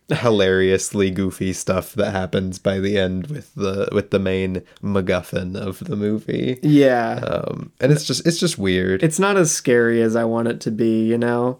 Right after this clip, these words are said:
Speaker 1: Yeah. I w-,
Speaker 2: Um,
Speaker 1: I, I, I, uh, not, not to advocate for
Speaker 2: <laughs>
Speaker 1: remakes, but it really makes me wish that
Speaker 2: Dude.
Speaker 1: this was just, like, like,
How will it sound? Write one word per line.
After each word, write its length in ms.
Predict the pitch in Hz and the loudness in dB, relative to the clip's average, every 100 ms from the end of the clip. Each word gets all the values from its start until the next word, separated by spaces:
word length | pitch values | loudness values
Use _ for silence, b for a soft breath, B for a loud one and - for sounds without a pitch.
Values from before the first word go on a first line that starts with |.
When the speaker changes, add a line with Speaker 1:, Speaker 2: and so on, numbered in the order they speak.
| _ - | _ -2
Speaker 1:
Yeah. 500 | 107 101 98 101 107 | 2 2 4 2 2
I 140 | 127 | 2
w-, 180 | 120 117 | 4 2
Speaker 2:
Um, 520 | 117 123 123 123 117 120 | 4 4 6 4 2 2
Speaker 1:
I, 40 | |
I, 40 | 120 | 2
I, 360 | 113 - - | 0 -6 -10
uh, 300 | 92 - 90 - _ | -10 -10 -12 -12 _
not, 380 | 113 120 131 127 | 0 4 4 2
not 280 | 120 123 127 | 2 2 2
to 160 | - 104 | 0 2
advocate 580 | 104 101 101 - 104 - | 2 2 0 0 0 0
for 240 | 302 101 | 0 2
Speaker 2:
<laughs> 0 | |
Speaker 1:
remakes, 560 | 95 95 95 95 - - | 2 0 0 0 -4 -6
but 180 | 104 104 | 2 2
it 60 | |
really 300 | 104 120 120 | 4 4 4
makes 260 | 110 101 - | 4 0 -2
me 100 | 104 | -2
wish 300 | 95 127 123 | 2 2 2
that 60 | 120 | 2
Speaker 2:
Dude. 160 | 101 | 2
Speaker 1:
this 200 | 101 - | 2 0
was 200 | 101 95 | 0 0
just, 320 | - 98 - | -4 -8 -2
like, 460 | 98 90 - - - _ _ _ _ _ | 0 0 -2 -16 -20 _ _ _ _ _
like, 140 | 92 | -6